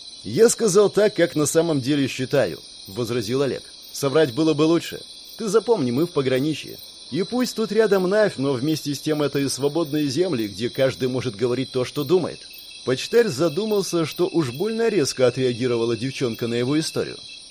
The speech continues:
Как будто до этого никогда не смотрела на те события с этой точки зрения. Но если так, как же эту малого тогда учили?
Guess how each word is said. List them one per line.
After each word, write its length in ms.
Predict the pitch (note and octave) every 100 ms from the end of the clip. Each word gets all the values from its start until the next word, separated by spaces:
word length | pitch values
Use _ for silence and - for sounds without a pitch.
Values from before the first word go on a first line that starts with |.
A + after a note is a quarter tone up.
| - -
Как 200 | C3+ A#2
будто 300 | D3 - C3+
до 140 | C#3
этого 340 | D#3+ E3 B2+
никогда 460 | A#2+ D3 D#3 D3 G#3
не 100 | G3
смотрела 480 | - D3 C#3+ D#3+ C#3+
на 140 | C3+
те 120 | C#3+
события 540 | C3+ C#3+ B2+ D#3+ C#3 B2+
с 80 | D#3
этой 220 | C#3 C3
точки 320 | C3+ - D3+
зрения. 400 | D3 B2 C2+ - - - - -
Но 380 | G#2 A#2+ B2 B2
если 480 | A#2+ A2 C3+ - F3+
так, 300 | - B2 F#2+ - -
как 200 | C3+ G2+
же 140 | C3+
эту 180 | C3+ D3
малого 360 | D3+ E3+ D#3+
тогда 280 | D#3 E3 E3
учили? 460 | G3 - F3 F#2